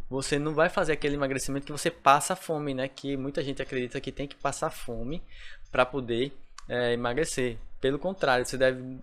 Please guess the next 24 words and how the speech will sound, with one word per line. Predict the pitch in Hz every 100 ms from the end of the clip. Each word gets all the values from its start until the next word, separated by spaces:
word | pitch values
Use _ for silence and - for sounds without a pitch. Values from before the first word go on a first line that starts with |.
| -
você | 123 - 123
deve | 120 147 165
comer | - 175 135 127
de | 139
uma | 147
forma | - 127 135 151 -
inteligente. | 127 131 143 180 131 117 - - - - - -
Deve | 123 117
com-, | 135 127
consumir | 131 131 143 127
alimentos | 131 127 113 -
com | - 123
menores | 123 117 110 110
calorias, | - 120 135 127 151 156
mas | 147
que | - 170
possibilitam | 165 - 156 143 131 139
que | -
você | 139 151
consuma | 165 160 131 127 147 - - - -
um |
maior | 131 135 123 131
volume. | 123 156 160 120 110 101 - - -
Então, | 120 139 151